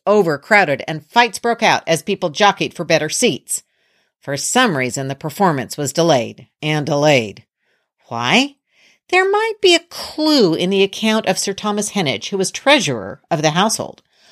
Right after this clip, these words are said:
On the twenty-eighth of December, Holy Innocents' Day, the Lord Chamberlain's men performed at court.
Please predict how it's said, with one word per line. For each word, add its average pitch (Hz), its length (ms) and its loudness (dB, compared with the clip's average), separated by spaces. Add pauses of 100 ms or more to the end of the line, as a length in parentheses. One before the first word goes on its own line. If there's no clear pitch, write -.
(320)
On 214 180 6
the 269 100 2
twenty-eighth 143 480 -2
of 127 100 -8
December, 131 560 -4
Holy 165 300 2
Innocents' 127 500 -4
Day, 135 280 -2 (440)
the 165 100 2
Lord 214 400 4
Chamberlain's 214 640 0
men 170 240 -2
performed 180 680 -4 (180)
at 143 260 0 (140)
court. - 720 0